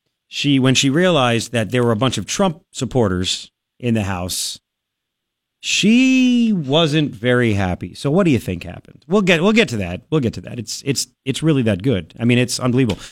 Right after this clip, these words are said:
We'll play for you maybe the craziest thing Nancy Pelosi said, though, first,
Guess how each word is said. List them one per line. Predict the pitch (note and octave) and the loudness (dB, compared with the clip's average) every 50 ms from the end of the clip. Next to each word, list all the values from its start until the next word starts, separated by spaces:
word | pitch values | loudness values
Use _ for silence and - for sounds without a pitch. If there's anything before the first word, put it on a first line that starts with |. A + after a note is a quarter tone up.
| - _ - | -12 _ -2
We'll | E3+ F3+ | -2 0
play | - A3+ A#3 A#3 | 2 2 2 2
for | F3 - F3 F#3+ G3 | 0 0 0 0 2
you | F#3+ F3+ D#3+ | 2 2 4
maybe | D#3 E3+ F#3+ F3 F3+ F3 | 2 2 2 2 0 0
the | C3+ | 0
craziest | - - - F#3+ F#3 F#3+ F3+ D3+ F3 D3+ - | -2 -2 0 0 0 2 2 0 0 -2 0
thing | - E3+ D#3 D3+ | 0 0 2 4
Nancy | D3 D3 D3+ C#3+ - - | 4 4 2 2 -2 -6
Pelosi | - C3+ C3 C3 - - A#2+ | -6 -4 -4 -2 -2 -4 -2
said, | - - D3 B2 G#2+ | 0 0 0 0 0
though, | G2+ G2 | -2 -2
first, | F#2 - D#3+ C#3+ A2+ G2 - - - | -2 -2 0 0 0 -2 -4 -6 -10